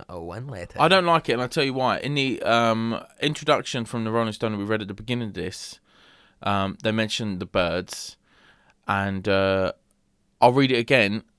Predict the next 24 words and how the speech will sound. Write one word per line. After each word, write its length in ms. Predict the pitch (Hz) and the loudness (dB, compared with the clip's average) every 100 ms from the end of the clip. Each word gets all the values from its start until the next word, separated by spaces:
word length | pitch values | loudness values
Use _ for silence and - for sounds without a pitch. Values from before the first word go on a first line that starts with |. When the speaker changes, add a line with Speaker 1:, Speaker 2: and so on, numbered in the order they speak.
| _ _ - _ _ _ | _ _ -20 _ _ _
Speaker 2:
"He 260 | - 185 185 | 4 6 6
and 120 | 160 | 4
Chris 300 | - 196 - | 2 2 2
Hillman 460 | 196 180 113 107 | 2 2 2 0
were 140 | 113 120 | 4 2
a 40 | |
pair 320 | - 143 139 | 2 2 4
of 140 | 123 - | 2 2
ex-Byrds 920 | 147 - - 117 123 135 104 101 - - | 2 2 0 -4 2 4 4 0 -6 -12
who'd 220 | 127 123 - | -8 -8 -4
flown 340 | 127 127 113 | 0 0 0
the 60 | 110 | -4
coop." 340 | - 127 - - - _ | -2 -4 -4 -20 -20 _
And 240 | - 120 120 | 2 4 4
unless 320 | 143 165 - | 2 2 0
you 220 | 165 135 _ | -2 -6 _
can 180 | - 127 | -6 -4
see 580 | - 175 135 87 156 - _ _ _ _ _ | 0 2 2 0 -6 -10 _ _ _ _ _
that 180 | 113 - - | -2 0 0
that's 240 | 110 - | 0 0
Byrds 380 | - 117 110 107 | 2 4 4 0
with 100 | 107 | -6
a 40 | |
Y, 500 | 101 117 104 95 127 | 0 2 2 0 -4